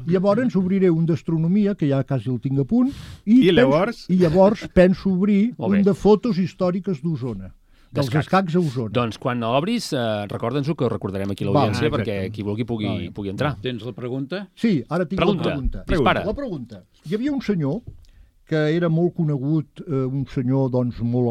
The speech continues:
Speaker 1: elegant, molt de presència, que es deia, eh, Josep Sala Vila. No sé si n'heu sentit a parlar. Aquest senyor tenia un fill que molta gent no sap que va jugar a escacs, però que va jugar als comarcals, alguns,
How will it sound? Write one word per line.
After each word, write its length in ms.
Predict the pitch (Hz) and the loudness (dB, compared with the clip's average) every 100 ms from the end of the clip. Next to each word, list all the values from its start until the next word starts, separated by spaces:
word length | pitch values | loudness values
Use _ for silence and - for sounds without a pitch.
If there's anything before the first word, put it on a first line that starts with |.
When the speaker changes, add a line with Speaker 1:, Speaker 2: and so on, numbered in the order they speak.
| 113 | 0
Speaker 1:
elegant, 500 | 104 110 131 127 123 | -4 -6 -6 -6 -6
molt 520 | 120 117 113 113 113 | -4 -4 -6 -6 -8
de 100 | 110 | -8
presència, 800 | 113 113 117 135 131 - 123 123 - - - | -8 -6 -4 -4 -6 -8 -6 -6 -10 -20 -6
que 80 | - | -2
es 80 | 170 | 2
deia, 420 | 196 190 214 220 - | 2 2 0 -2 -2
eh, 580 | 160 156 151 147 143 135 | 2 2 2 2 0 -2
Josep 340 | 135 127 185 - | -2 -2 -2 -2
Sala 300 | 165 135 117 | -4 -2 -4
Vila. 320 | 107 95 90 | -6 -8 -8
No 120 | 104 | -8
sé 180 | 113 131 | -6 -6
si 200 | 113 123 | -6 -4
n'heu 220 | 117 113 104 | -2 -2 -4
sentit 360 | 120 104 107 | -6 -6 -8
a 40 | 110 | -6
parlar. 340 | 104 90 - _ _ - - - | -8 -10 -18 _ _ -20 -20 -6
Aquest 200 | 151 214 | -4 -2
senyor 400 | 277 233 196 247 - | 0 2 2 0 -2
tenia 260 | 185 185 190 | 0 2 2
un 80 | 175 | 0
fill 460 | - 233 165 170 - _ _ _ _ _ | 0 -2 -2 -6 -16 _ _ _ _ _
que 160 | - 170 | 0 2
molta 300 | 180 214 214 | 4 4 2
gent 200 | 180 185 | 2 2
no 120 | 185 | 0
sap 240 | - 165 - | -2 -6 -6
que 80 | 185 | -6
va 140 | 147 | -4
jugar 240 | 127 120 | -4 -8
a 40 | 110 | -8
escacs, 360 | - 160 - - | -6 -8 -8 -10
però 140 | 117 | -10
que 80 | 113 | -8
va 100 | 110 | -8
jugar 220 | 110 113 | -6 -6
als 120 | 117 - | -8 -4
comarcals, 840 | 117 107 104 175 180 170 175 - | -2 -2 -2 -2 0 -2 -4 -6
alguns, 580 | 101 95 202 185 196 | -4 2 4 4 -2